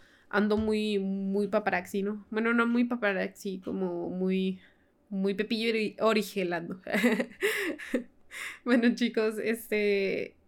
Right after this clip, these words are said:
espero se encuentren muy bien y en serio, este, los quiero mucho y aprecio porque me sigan escuchando.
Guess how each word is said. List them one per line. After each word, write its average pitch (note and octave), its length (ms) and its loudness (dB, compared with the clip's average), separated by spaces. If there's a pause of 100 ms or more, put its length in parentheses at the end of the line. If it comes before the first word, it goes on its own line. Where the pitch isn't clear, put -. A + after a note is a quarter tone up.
(320)
espero C4+ 300 2
se D#4+ 80 2
encuentren D#4 420 2
muy E4 220 2
bien G3 520 0
y F#3+ 80 0
en F#3+ 120 0
serio, G3+ 480 -2
este, F#3 680 -4
los F#3 200 -2
quiero G3 180 -2
mucho G3+ 280 -4
y F#3+ 40 0
aprecio F#3 380 -4
porque - 640 -8
me G3 140 -8
sigan F#3+ 260 -6
escuchando. F#3+ 640 -10